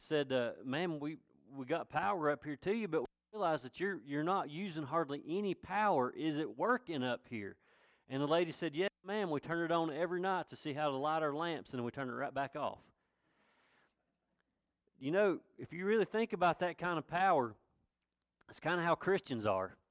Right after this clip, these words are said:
We've got all this power through Jesus Christ,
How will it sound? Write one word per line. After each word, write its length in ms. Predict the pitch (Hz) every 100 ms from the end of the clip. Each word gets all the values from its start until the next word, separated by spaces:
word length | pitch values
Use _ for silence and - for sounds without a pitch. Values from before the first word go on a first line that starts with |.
| _ _ _ _ _ _
We've 180 | 131 147
got 260 | 175 175 -
all 240 | 143 196
this 200 | 196 -
power 480 | - 185 190 170 143
through 220 | - 147
Jesus 420 | 135 185 156 143
Christ, 420 | - 170 156 135